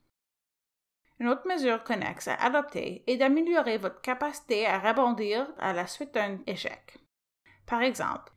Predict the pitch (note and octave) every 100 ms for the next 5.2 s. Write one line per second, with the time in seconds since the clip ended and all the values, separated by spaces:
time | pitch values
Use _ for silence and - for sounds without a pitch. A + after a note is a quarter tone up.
0 | - - A#3+ C#4 C4+ C4+ F4 B3 G#3+ G#3
1 | G#3 G3+ B3+ D#4+ A3+ G3+ - G#3+ G3+ F#3
2 | - - - - _ B3+ C4 C4+ A#3+ B3+
3 | G4 F#4+ G#3 F#3+ A#3 A3 B3 A#3+ A#3 A#3
4 | G#3 C#4 E4+ E4+ - G#3 - G#3 F#3 G3
5 | - -